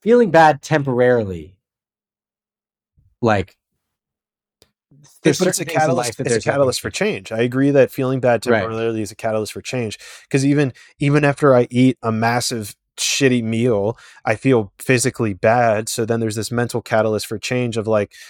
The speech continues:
Speaker 2: yeah, let's not fucking <laughs> eat like that forever because that's gonna feel
Speaker 1: Right.
Speaker 2: shitty. I'd rather feel good. I mean, I have plenty of examples where I was dick, I was a dick to people and I felt bad in those instances. And so that's my catalyst for change to feel good.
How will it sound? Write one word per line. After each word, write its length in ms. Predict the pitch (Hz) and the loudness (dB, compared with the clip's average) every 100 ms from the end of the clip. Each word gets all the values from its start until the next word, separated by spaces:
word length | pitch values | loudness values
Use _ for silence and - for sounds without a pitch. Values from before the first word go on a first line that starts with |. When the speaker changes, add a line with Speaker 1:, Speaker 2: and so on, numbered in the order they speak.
| _ | _
Speaker 2:
yeah, 180 | 120 131 | 2 4
let's 220 | 117 117 | 4 2
not 340 | 113 110 113 113 | -2 0 0 -2
fucking 460 | _ 120 - 120 110 | _ -6 -2 -6 -6
<laughs> 40 | 135 | -2
eat 200 | 123 160 | -2 0
like 240 | 135 135 | 0 2
that 300 | 120 127 127 | 4 4 2
forever 400 | 117 107 104 113 | 0 0 0 -2
because 300 | 113 101 104 | -4 -6 -4
that's 160 | 113 - | -4 -2
gonna 160 | 117 | -6
feel 200 | - 123 | -6 -2
Speaker 1:
Right. 120 | 107 90 | -2 -2
Speaker 2:
shitty. 440 | - 151 117 107 - - - | -4 -4 -4 -6 -10 -20 -6
I'd 100 | 123 | 0
rather 160 | 113 113 | 2 2
feel 200 | - 104 | 0 -6
good. 380 | 104 185 175 101 _ - _ - | 0 2 2 0 _ -20 _ -6
I 80 | |
mean, 160 | 117 123 | -2 2
I 100 | 120 | 2
have 220 | 123 120 | 2 0
plenty 200 | - 120 | 0 0
of 80 | 120 | 0
examples 480 | 113 104 110 123 120 | -2 -2 -4 -2 -4
where 140 | 107 104 | -2 0
I 60 | |
was 220 | 104 101 - _ | 0 -4 -12 _
dick, 180 | 113 - _ _ | -4 -4 _ _
I 40 | 127 | -8
was 120 | 104 | -8
a 20 | |
dick 200 | 104 107 | -6 -6
to 100 | - | -6
people 400 | 107 104 - 123 | -10 -8 -4 -2
and 100 | 117 | -2
I 240 | 101 101 98 - - _ | -4 -6 -10 -18 -20 _
felt 400 | _ 135 120 107 | _ 0 0 0
bad 240 | 113 117 | 0 2
in 80 | 117 | -2
those 200 | 107 98 | -4 -4
instances. 540 | 175 175 107 101 - - _ | -4 -4 -6 -6 -10 -16 _
And 100 | - | -10
so 80 | 117 | 0
that's 200 | 120 120 | 0 2
my 120 | 131 120 | 0 -2
catalyst 520 | - 123 120 120 - | -2 0 2 0 -2
for 120 | 110 | -8
change 400 | - 135 123 - | -8 -6 -6 -6
to 100 | 110 | -8
feel 280 | - 117 101 | -6 -6 -6
good. 480 | 95 147 135 95 - | -4 -2 -2 -4 -12